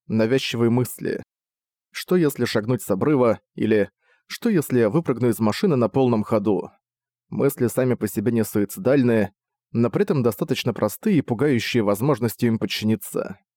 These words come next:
Что если я просто уйду, оставлю все? Мне очень хотелось прогуляться куда-нибудь ненадолго, куда-нибудь, где будет тихо, ни звуков, ни людей, ни искусственного освещения, ни давления, ни нависшей опасности.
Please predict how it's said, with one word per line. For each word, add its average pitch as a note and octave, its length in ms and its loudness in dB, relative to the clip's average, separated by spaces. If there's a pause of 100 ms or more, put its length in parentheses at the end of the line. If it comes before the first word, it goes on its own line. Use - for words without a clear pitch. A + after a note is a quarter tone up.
(380)
Что - 240 -2
если C#3 260 2
я A2 60 4
просто A#2+ 340 0
уйду, A2 480 2 (400)
оставлю A2 720 2
все? E2+ 500 -2 (720)
Мне G#2+ 280 2
очень D3+ 260 0
хотелось C3+ 400 0
прогуляться B2 560 0
куда-нибудь G#2 500 -2
ненадолго, A2+ 680 2 (460)
куда-нибудь, C3+ 500 0
где A2+ 260 0
будет D3 300 -2
тихо, A#2 480 0 (280)
ни G#2+ 240 2
звуков, A#2 580 -2
ни G#2+ 120 0
людей, G#2+ 420 2
ни D3 200 2
искусственного A2 640 -2
освещения, G#2+ 760 0 (460)
ни G#2+ 220 2
давления, B2 540 2
ни C3+ 120 2
нависшей A#2+ 500 0
опасности. - 840 -4